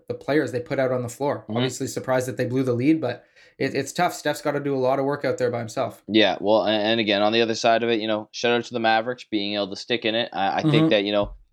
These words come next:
Speaker 2: may-, we, we kind of, again, we talked about this actually before that Kristaps trade even went down. We said, "Is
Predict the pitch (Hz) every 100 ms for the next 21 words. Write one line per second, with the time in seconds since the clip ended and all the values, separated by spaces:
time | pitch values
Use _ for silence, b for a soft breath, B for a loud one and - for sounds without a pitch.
0 | _ 98 117 110 131 120 160 156 147 139
1 | 139 123 117 120 143 151 139 127 127 123
2 | 120 120 104 - 127 120 - 131 123 113
3 | 131 117 110 107 104 113 120 95 - 127
4 | 98 92 101